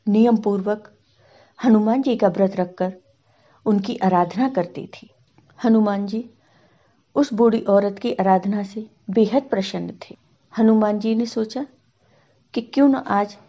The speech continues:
अपनी इस भक्त की श्रद्धा की परीक्षा ली जाए। हनुमान जी ने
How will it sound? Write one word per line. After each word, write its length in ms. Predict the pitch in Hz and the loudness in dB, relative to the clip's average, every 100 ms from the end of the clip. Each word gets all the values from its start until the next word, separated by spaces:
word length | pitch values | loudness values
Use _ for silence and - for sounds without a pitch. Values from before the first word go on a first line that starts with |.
| _ - | _ 0
अपनी 320 | 214 240 233 - | 2 -2 -2 -4
इस 160 | 269 - | -4 -4
भक्त 260 | 214 214 - | -8 -8 -12
की 260 | 214 208 _ _ | -12 -12 _ _
श्रद्धा 440 | - 214 202 196 | -6 0 2 0
की 160 | 220 226 | -4 -4
परीक्षा 440 | 220 190 180 - | -2 -2 -2 -2
ली 200 | 262 185 | 0 0
जाए। 240 | - - - _ _ _ _ _ _ _ _ _ _ _ - | -4 -12 -16 _ _ _ _ _ _ _ _ _ _ _ -2
हनुमान 440 | 214 202 196 202 | 0 2 2 0
जी 160 | 202 208 | -2 -4
ने 180 | 220 | -4